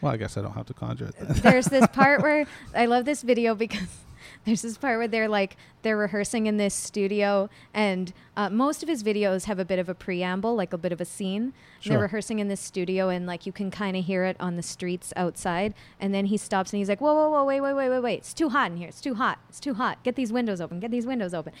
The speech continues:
Speaker 2: And they open the windows, and then everyone in the street can hear the music, and everyone starts having a big party. <laughs> It's so fun.
Speaker 1: Wouldn't that be great?
Speaker 2: Yeah.
Speaker 1: To be in New York City and just have a street party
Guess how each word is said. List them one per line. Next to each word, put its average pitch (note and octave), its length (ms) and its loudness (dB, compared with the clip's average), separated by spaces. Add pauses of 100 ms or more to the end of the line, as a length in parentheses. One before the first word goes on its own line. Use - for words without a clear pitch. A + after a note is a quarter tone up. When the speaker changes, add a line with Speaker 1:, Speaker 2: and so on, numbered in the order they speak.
(180)
Speaker 2:
And G#3+ 180 0
they G#3 100 0
open A3 240 0
the G#3 80 2
windows, G3 560 2 (200)
and G#3 100 0
then G#3+ 140 2
everyone G#3+ 340 0
in G3+ 100 -2
the G3 60 -2
street G3 320 -6
can F#3+ 120 -4
hear F#3 180 -2
the F3+ 80 -6
music, F3+ 540 -4
and F#3+ 120 -2
everyone F#3 300 -2
starts F#3 240 -6
having F3 240 -6
a E3+ 40 -6
big F3 280 -4
party. - 580 -8 (300)
<laughs> - 100 -14 (1040)
It's F4+ 200 0
so D#4+ 440 2
fun. B3+ 320 0 (320)
Speaker 1:
Wouldn't G#3+ 420 8
that A2 280 -2
be A2+ 100 -6
great? F2+ 560 -14
Speaker 2:
Yeah. C#4+ 580 4 (420)
Speaker 1:
To A#2 120 -4
be C3+ 240 4
in C3 140 4
New B2 80 4
York A#2+ 240 2
City F2+ 460 -6 (400)
and G#2+ 200 -4
just G#2 280 -4
have G#2 140 -6
a G2+ 60 -6
street - 460 -4
party F#2 420 -8